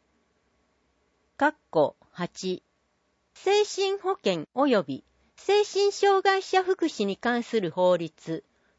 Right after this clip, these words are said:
第五条第一項の規定による、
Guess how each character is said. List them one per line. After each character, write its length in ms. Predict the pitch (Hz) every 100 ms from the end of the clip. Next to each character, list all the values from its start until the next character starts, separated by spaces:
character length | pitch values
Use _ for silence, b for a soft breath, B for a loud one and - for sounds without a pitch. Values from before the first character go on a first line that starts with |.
| -
第 280 | 381 359 185
五 180 | 233
条 380 | 320 196 156 - _ -
第 240 | 339 311
一 240 | 180 311 -
項 220 | - 220 190
の 200 | 165 156
規 140 | -
定 300 | - 208 196
に 160 | 185 180
よ 140 | 170
る、 220 | 160 165